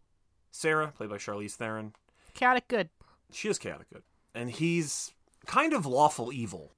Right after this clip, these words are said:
Speaker 2: I mean, he might be lawful neutral. I don't think he goes out of his way to be a dick to people or anything. I think it's just that he's so self-serving that it ends up being, um, you know, like, like, um, his girlfriend wants him to come out to dinner with her parents and stuff, and he's like, "No, I hate that,"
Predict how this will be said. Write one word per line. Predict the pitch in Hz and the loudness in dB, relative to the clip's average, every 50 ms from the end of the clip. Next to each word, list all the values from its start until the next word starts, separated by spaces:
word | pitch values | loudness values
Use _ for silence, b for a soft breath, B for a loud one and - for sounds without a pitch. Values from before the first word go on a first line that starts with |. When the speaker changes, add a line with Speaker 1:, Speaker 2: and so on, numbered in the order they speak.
| _ _ | _ _
Speaker 2:
I | - 294 | -8 -4
mean, | 330 370 359 330 | -2 -2 -2 -2
he | 370 392 | 0 0
might | 381 403 392 392 | 2 2 0 0
be | 359 330 | -2 -2
lawful | 285 240 220 214 214 - - 202 | 4 6 6 6 6 6 2 -4
neutral. | 190 180 185 185 - 214 - | -4 -2 -4 -4 -2 4 6
I | 247 | 6
don't | 311 339 - | 6 6 4
think | 403 - | 0 -2
he | - 349 | -2 2
goes | 269 294 269 262 262 226 208 | 6 8 10 10 8 8 8
out | 220 226 226 | 10 10 10
of | 220 | 10
his | 214 196 202 | 8 2 0
way | 196 196 196 202 | 2 2 4 4
to | 208 | 4
be | 190 - 220 214 | 4 4 2 2
a | |
dick | 190 165 - - 202 196 - - | 2 0 0 -2 -2 -2 -4 -6
to | - 233 | -8 -10
people | - - 262 254 214 - 277 269 277 269 - | -4 -2 -2 -2 0 0 -2 -2 -2 -4 -2
or | 262 269 269 | 0 2 2
anything. | 269 277 277 233 - - 294 294 294 302 - _ b b b b b b b b b b b b _ - | 2 2 -2 -2 -2 0 0 0 -2 -6 -10 _ b b b b b b b b b b b b _ 2
I | 240 233 | 2 2
think | - - 262 262 240 254 | 4 4 4 4 4 2
it's | 214 - | 0 -2
just | 247 - - | -2 0 2
that | 240 - | 2 2
he's | - 247 220 - | 2 0 -2 0
so | - 240 240 | 2 2 2
self-serving | 220 - - 226 220 208 - - - 214 208 208 214 208 202 196 | 2 6 8 8 8 8 4 0 -2 0 2 2 2 2 2 0
that | 190 185 | 0 0
it | 185 - | 0 -2
ends | - 214 208 196 185 | -2 -2 0 0 0
up | 202 190 180 _ _ | 0 -2 -2 _ _
being, | - 202 190 180 185 185 180 180 180 - - - | -2 0 0 0 0 0 -2 -4 -6 -10 -6 0
um, | 190 196 185 180 175 175 170 165 151 - _ _ _ _ _ _ _ _ _ _ _ _ _ _ _ _ _ _ _ _ | 4 6 8 8 6 4 0 -6 -8 -12 _ _ _ _ _ _ _ _ _ _ _ _ _ _ _ _ _ _ _ _
you | - 226 214 | -2 -2 0
know, | 190 175 165 160 B B B B B B B | 2 2 0 0 B B B B B B B
like, | 320 311 320 - | 6 6 8 10
like, | 285 311 311 - - | 10 8 8 8 6
um, | 311 294 294 294 294 285 269 - _ _ _ _ _ | 8 8 8 8 6 2 -4 -8 _ _ _ _ _
his | 202 190 214 190 | -8 -6 -6 -2
girlfriend | - 208 214 - - - 240 233 226 220 | 2 4 4 4 4 4 4 4 4 4
wants | 220 226 220 - | 2 0 0 0
him | 233 233 | -2 -2
to | 226 220 | -2 0
come | - - 247 240 | 4 6 6 8
out | 240 240 247 - | 8 8 6 6
to | - 226 | 2 -2
dinner | 240 254 262 | 0 0 2
with | 254 254 277 | 2 0 0
her | 277 | -2
parents | - 320 349 339 262 202 185 180 - - | 2 4 6 6 6 6 4 2 -2 -4
and | 190 175 | -6 -4
stuff, | - - 185 170 | 0 0 0 0
and | 185 196 | 2 0
he's | 214 190 226 | 2 4 6
like, | 233 233 - | 4 4 4
"No, | 208 226 339 349 247 190 | 4 6 10 10 12 12
I | 190 202 | 10 8
hate | 185 208 294 277 - - | 4 2 0 -2 2 4
that," | 214 180 170 165 - | 4 6 6 4 2